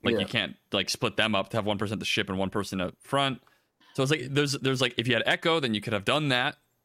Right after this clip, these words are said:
Speaker 1: That would have
Speaker 2: But see,
Speaker 1: solved the
Speaker 2: the,
Speaker 1: issue
Speaker 2: the,
Speaker 1: there. And it's like,
Speaker 2: the
Speaker 1: I get
Speaker 2: thing
Speaker 1: the, the small things here.
Speaker 2: Yeah, the thing that bugs me, too, is, like, you see when, when we get the shot of Wrecker alone as the poacher person comes up to steal
Speaker 1: Yeah.
Speaker 2: the ship, you get a good layout of what the area looks like.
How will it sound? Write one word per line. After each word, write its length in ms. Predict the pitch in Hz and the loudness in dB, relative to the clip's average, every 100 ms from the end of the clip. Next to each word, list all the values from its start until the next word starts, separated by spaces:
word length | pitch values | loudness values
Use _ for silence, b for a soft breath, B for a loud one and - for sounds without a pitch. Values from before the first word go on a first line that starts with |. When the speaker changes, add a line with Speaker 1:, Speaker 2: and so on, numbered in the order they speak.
| _ B B | _ B B
Speaker 1:
That 120 | 117 | 4
would 100 | 117 | 4
have 60 | |
Speaker 2:
But 60 | - | 6
see, 80 | 170 | 4
Speaker 1:
solved 140 | 165 | 4
the 40 | 160 | 4
Speaker 2:
the, 40 | |
Speaker 1:
issue 180 | - 139 | 2 2
Speaker 2:
the, 100 | 101 | 4
Speaker 1:
there. 220 | 92 98 | 4 2
And 80 | 104 | 0
it's 100 | 104 | 0
like, 100 | 107 | 0
Speaker 2:
the 60 | 104 | 2
Speaker 1:
I 80 | 143 | 4
get 180 | 104 | 4
Speaker 2:
thing 100 | 165 | 4
Speaker 1:
the, 400 | 143 101 95 95 - | 4 4 4 0 -4
the 80 | 101 | -6
small 280 | - 107 92 | -2 0 0
things 280 | 98 92 - | -2 -4 -4
here. 280 | 95 98 - _ _ - | -4 -4 -8 _ _ -4
Speaker 2:
Yeah, 320 | 190 131 95 | 0 2 2
the 120 | 135 | 2
thing 160 | 180 202 | 2 2
that 160 | 135 | 2
bugs 260 | 117 135 117 | 2 0 0
me, 120 | 107 | -2
too, 240 | - 147 | 0 2
is, 100 | 117 | 2
like, 160 | 110 110 | 0 0
you 180 | 120 143 | 0 2
see 360 | - 233 247 | 2 0 0
when, 240 | 139 131 127 | 2 2 0
when 200 | 123 123 | 0 0
we 120 | 123 120 | 0 2
get 160 | 165 | 2
the 60 | 160 | 2
shot 180 | 175 147 | 2 2
of 100 | 110 | 2
Wrecker 280 | 120 127 107 | 0 2 0
alone 320 | 104 110 107 | 2 0 0
as 180 | 98 104 | -2 0
the 300 | 98 95 92 _ _ - | 0 0 -4 _ _ -6
poacher 340 | 104 98 98 | -4 -2 -4
person 400 | 90 98 92 101 | -2 -2 -4 -6
comes 180 | 104 104 | -6 -4
up 100 | 101 | -4
to 60 | - | 0
steal 180 | 101 92 | 2 2
Speaker 1:
Yeah. 40 | |
Speaker 2:
the 60 | 95 | 0
ship, 220 | 123 - _ B B B | -2 -2 _ B B B
you 120 | 123 | 0
get 140 | 143 285 | 4 2
a 60 | |
good 260 | 190 160 131 | 2 2 2
layout 380 | 110 127 127 104 | 2 4 4 2
of 120 | 95 | 0
what 140 | 117 | -2
the 140 | 117 110 | 2 2
area 200 | 104 95 | 2 2
looks 240 | 110 - | 0 -2
like. 140 | 95 | -4